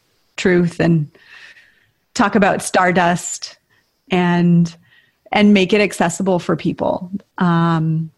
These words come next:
and I know, I, I just, it, it took me a long time to really own for myself that I see ahead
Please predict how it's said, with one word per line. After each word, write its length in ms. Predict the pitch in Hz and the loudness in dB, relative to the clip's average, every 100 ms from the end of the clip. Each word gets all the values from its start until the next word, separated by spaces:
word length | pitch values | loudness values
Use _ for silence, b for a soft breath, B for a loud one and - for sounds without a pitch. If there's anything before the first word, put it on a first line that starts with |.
| - - | -16 -4
and 120 | 190 | -2
I 300 | - 196 240 | 2 2 2
know, 640 | 208 165 165 165 165 165 - - | 4 2 2 0 -2 -6 -8 -2
I, 160 | 185 - 185 | -2 0 -2
I 60 | |
just, 760 | 190 180 190 180 - - - - _ | 0 0 0 0 -6 -14 -16 -20 _
it, 200 | 196 190 - | -4 -2 -2
it 80 | |
took 160 | 311 339 | 0 2
me 120 | 330 | 2
a 60 | 254 | 4
long 180 | 226 226 | 2 2
time 260 | 220 208 | 2 2
to 120 | 208 | 2
really 280 | 185 185 175 | 2 2 2
own 340 | - 185 190 175 | 2 2 4 2
for 180 | - 190 | 0 2
myself 760 | 170 170 - 165 160 247 254 | 2 0 -2 0 2 0 0
that 120 | 190 180 | 0 2
I 200 | 175 180 | 2 0
see 320 | - 208 180 | -2 0 2
ahead 600 | 165 170 170 196 269 | 2 2 2 2 0